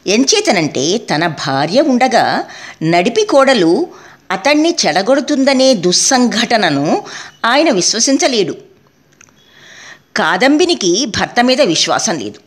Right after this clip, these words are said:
భోళా మనిషి అని చెప్పి ఎవడైనా ఆయన్ను మోసం చేయగలడనే భయం ఆమెకు పూర్తిగా ఉంది. ఈ కారణంగా ఆమె తన తమ్ముడు క్యాప్టో యొక్క మానసిక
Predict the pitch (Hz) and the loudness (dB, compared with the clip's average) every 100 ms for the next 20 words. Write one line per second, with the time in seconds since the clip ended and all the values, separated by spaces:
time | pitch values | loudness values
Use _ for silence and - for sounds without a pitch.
0 | - - - 139 - 175 185 240 240 220 | -20 -20 -18 -14 0 4 4 4 2 2
1 | - 226 196 196 - - 294 220 151 180 | 0 0 -2 -4 -6 -6 -2 0 2 2
2 | 220 262 165 175 190 196 151 151 233 240 | 2 2 2 2 2 2 0 2 2 2
3 | 202 196 196 190 180 160 - 160 190 139 | 2 2 0 0 -2 -4 -4 -2 0 -2
4 | 214 - - - 202 233 262 240 165 175 | -4 -6 -12 -6 0 0 0 -2 -2 -4
5 | - 262 147 156 160 - - - 233 330 | 0 0 0 -2 -4 -8 -18 -10 -2 -2
6 | 294 190 175 175 156 214 - 190 208 208 | 0 0 0 -2 -2 -4 -2 -2 -2 0
7 | 185 175 185 180 262 302 - - 160 202 | 0 -2 -2 -2 0 -2 -4 -6 -4 -4
8 | - 320 285 247 - 180 151 151 196 254 | -2 0 0 -2 0 -2 0 -2 -2 -2
9 | - - 139 226 | -2 0 0 -2